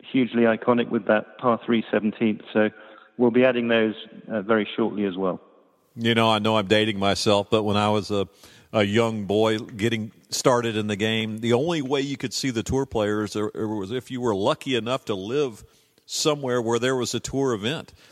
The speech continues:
Speaker 2: And now with Golf Breaks, not only do you get that one-stop shop to go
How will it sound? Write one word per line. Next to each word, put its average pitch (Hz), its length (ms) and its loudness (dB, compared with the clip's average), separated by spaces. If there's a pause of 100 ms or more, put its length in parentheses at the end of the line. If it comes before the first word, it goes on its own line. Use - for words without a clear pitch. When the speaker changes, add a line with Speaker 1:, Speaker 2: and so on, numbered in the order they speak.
(140)
Speaker 2:
And 113 180 -4
now 127 460 0 (320)
with 120 240 -8
Golf 135 260 0
Breaks, 110 300 -2
not 113 240 0
only 139 460 -2 (360)
do 110 120 -4
you 110 200 0
get 123 220 0
that 123 160 0
one-stop 127 640 0
shop 143 380 -6
to 110 60 -10
go 113 200 -4